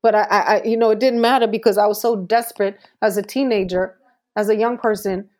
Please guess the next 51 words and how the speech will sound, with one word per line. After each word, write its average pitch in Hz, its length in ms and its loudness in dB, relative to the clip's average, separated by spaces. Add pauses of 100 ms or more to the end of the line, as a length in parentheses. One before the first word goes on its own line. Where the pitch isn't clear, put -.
who 226 120 -2
had 226 160 2
a 190 60 0
child 220 580 0 (300)
who 214 140 2
basically 233 500 0
from 208 240 -2
rape 226 300 0 (220)
<laughs> 226 460 -8
was, 202 200 -4 (440)
right, 214 320 0
a 202 60 -12
product 233 400 0
of 196 100 -2
rape 254 300 0
and 190 200 -4 (140)
all 233 160 4
the 220 100 0
trauma 226 540 -2 (280)
that 208 100 4
I 220 140 2
just 240 220 -6
trying 226 240 -2
to 208 40 -2
find 226 300 0
a 214 40 0
way 208 240 0
out. 240 180 0
Oh, 226 220 0
these 214 160 -6
people 247 260 -2
said 226 180 0
they 214 80 0
could 220 160 -8
help 226 180 2
me. 214 180 0
Okay, 247 280 0
fine, 233 460 -2 (640)
right? 233 300 0 (400)
Not 226 300 -2
seeing, 269 460 0
because 233 320 -2
as 220 160 0
a 208 60 0
kid, 240 280 -2
you 226 80 -6
can't 247 380 -4
see 269 140 -2
the 233 120 0
bigger 226 340 -2
picture. 226 440 -6